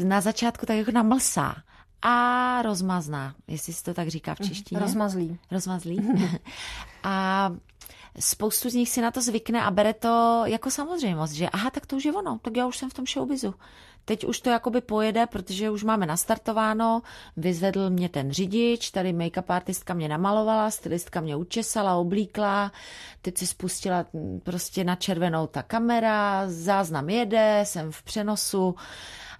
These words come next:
Speaker 1: a lidi mě znají a vědí o mně. Jenomže ono, když ta soutěž skončí, tak skončí celý ten cirkus. A ty tam najednou stojí v uvozovkách ten člověk nahý,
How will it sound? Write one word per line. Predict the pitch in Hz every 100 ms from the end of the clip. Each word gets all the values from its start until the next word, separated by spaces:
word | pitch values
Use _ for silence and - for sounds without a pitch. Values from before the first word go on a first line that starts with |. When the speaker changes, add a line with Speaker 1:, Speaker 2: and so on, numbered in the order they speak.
| -
Speaker 1:
a | 202 185
lidi | 170 165 160
mě | 156 156
znají | 143 151 139
a | - 151
vědí | 147 135 135
o |
mně. | 127 107 - -
Jenomže | 175 190 214
ono, | 214 214
když | 208
ta | - 226
soutěž | 226 220 240 - -
skončí, | - 185 170 160 - 185
tak | 190
skončí | - 190 190 185 - 208
celý | - 202 202
ten | 214 247
cirkus. | - 381 - 131 - - - _ - - -
A | -
ty | 175 185
tam | 208
najednou | 208 208 220
stojí | - 202 202 190
v |
uvozovkách | - 165 180 196 - 202
ten | 202 190
člověk | 214 208
nahý, | 185 160 151 151 156